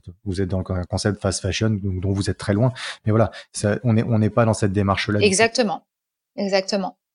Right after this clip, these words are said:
Speaker 2: Ça peut arriver, comme n'importe quelle marque, on ait des, des produits invendus ou des produits surstockés,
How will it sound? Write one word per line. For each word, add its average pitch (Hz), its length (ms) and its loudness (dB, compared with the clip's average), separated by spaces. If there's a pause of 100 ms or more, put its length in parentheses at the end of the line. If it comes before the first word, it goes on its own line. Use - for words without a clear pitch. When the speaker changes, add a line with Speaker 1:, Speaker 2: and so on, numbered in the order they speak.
(120)
Speaker 2:
Ça 196 200 6
peut - 80 2
arriver, 262 400 4
comme 190 180 -4
n'importe 196 300 -4
quelle 202 180 -2
marque, 226 320 -2
on 208 100 -8
ait 196 120 0
des, 180 340 -2
des 190 120 0
produits 196 280 -2
invendus 220 720 0
ou 233 60 0
des 185 120 0
produits 185 300 -6
surstockés, 269 800 0